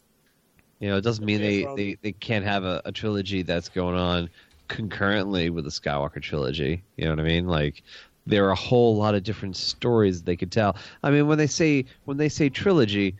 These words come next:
Speaker 1: what could trilogy really mean? Like, a trilogy could be a series of books like the X-Wing series by Michael Stackpole,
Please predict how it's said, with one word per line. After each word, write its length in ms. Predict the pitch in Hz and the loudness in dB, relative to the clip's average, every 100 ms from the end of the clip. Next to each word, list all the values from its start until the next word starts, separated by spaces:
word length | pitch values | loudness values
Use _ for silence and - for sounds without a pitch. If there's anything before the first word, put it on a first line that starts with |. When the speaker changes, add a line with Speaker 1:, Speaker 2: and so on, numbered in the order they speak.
| _ - | _ -2
Speaker 1:
what 140 | 123 | -2
could 140 | 135 | -2
trilogy 440 | - 147 131 113 113 | -2 0 2 2 2
really 240 | 110 110 | 2 2
mean? 420 | 107 143 104 80 | 2 2 2 0
Like, 300 | 80 90 87 - | -2 0 0 -2
a 60 | 95 | -4
trilogy 460 | - 160 131 113 | 2 4 4 2
could 160 | - 107 | 0 2
be 100 | 104 | 2
a 60 | 98 | 2
series 380 | - 113 104 98 | 2 2 2 0
of 80 | |
books 300 | 104 104 - | 0 0 0
like 280 | 110 98 98 - - _ - | 0 0 -2 -12 -20 _ -4
the 160 | 104 | -2
X-Wing 400 | 113 - 113 101 | -2 -4 -4 -4
series 420 | 87 98 85 85 80 | -2 0 2 2 2
by 160 | 87 | 2
Michael 300 | 87 92 87 | 2 0 -2
Stackpole, 680 | - 95 87 - 85 67 73 | -4 -2 -2 -4 -6 -6 -8